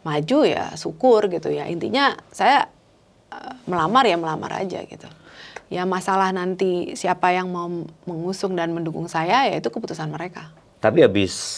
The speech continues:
Speaker 2: ini Anda kal-, kalau misalnya sudah dapat tiket seperti itu, Anda akan nyebur masuk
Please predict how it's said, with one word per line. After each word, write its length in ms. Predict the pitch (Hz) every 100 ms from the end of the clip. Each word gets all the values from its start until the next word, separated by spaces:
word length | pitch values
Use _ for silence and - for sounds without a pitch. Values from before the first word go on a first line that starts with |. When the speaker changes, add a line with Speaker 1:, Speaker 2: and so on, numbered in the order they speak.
| - - - - - _
Speaker 2:
ini 400 | 113 98 131 180 - _
Anda 400 | 104 101 143 170 - -
kal-, 320 | - 82 80 80
kalau 320 | 101 95 87
misalnya 240 | 90 87
sudah 240 | 90 87 80
dapat 240 | 85 80
tiket 400 | 82 78 104 107
seperti 400 | - 92 82 78
itu, 160 | - 127
Anda 240 | 95 117 151
akan 240 | 139 127
nyebur 240 | 110 139 139
masuk 320 | 104 104